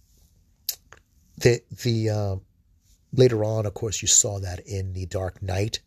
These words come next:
but The Dark Knight is really, um, there's a lot of Frank Miller's version of The Dark Knight.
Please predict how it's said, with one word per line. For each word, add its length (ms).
but 120
The 60
Dark 320
Knight 280
is 300
really, 540
um, 520
there's 280
a 60
lot 300
of 240
Frank 400
Miller's 320
version 360
of 40
The 120
Dark 220
Knight. 160